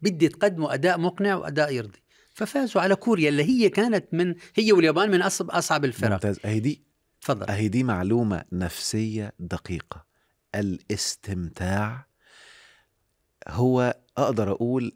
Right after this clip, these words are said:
Speaker 2: أسمى الغايات اللي ربنا واضعنا في الأرض عشانها.
Speaker 1: حلو.
Speaker 2: خلقنا أصلا عشانها. يعني دايما،
Speaker 1: نعم.
Speaker 2: دايما كنت أقول كده،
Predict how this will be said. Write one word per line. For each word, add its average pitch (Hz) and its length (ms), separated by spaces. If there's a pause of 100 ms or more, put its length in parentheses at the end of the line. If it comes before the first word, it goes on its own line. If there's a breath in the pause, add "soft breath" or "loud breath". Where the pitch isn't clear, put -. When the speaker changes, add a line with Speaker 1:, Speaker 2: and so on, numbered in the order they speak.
(140)
Speaker 2:
أسمى - 380
الغايات 92 840
اللي 92 160
ربنا 92 380
واضعنا 95 560
في - 100
الأرض 85 480
عشانها. 73 560 (240)
Speaker 1:
حلو. 90 40 (160)
Speaker 2:
خلقنا 104 380
أصلا - 200
عشانها. 78 280
يعني 85 160
دايما، 110 160
Speaker 1:
نعم. 104 100
Speaker 2:
دايما 123 160
كنت 101 140
أقول 107 120
كده، 117 180